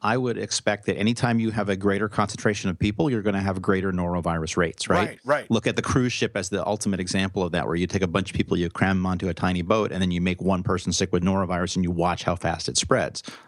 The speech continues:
Speaker 1: Um, or norovirus on college campuses, for example. So anytime you have, or in prisons for that matter, right? Anytime you have a, a tightly, you know, clustered group of people, you're gonna have more, uh,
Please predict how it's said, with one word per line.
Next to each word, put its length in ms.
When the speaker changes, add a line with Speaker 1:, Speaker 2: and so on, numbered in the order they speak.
Speaker 1:
Um, 160
or 300
norovirus 640
on 100
college 300
campuses, 540
for 140
example. 400
So 140
anytime 420
you 100
have, 220
or 260
in 100
prisons 380
for 140
that 180
matter, 220
right? 220
Anytime 320
you 60
have 100
a, 160
a 80
tightly, 560
you 80
know, 180
clustered 360
group 160
of 60
people, 420
you're 120
gonna 120
have 200
more, 500
uh, 420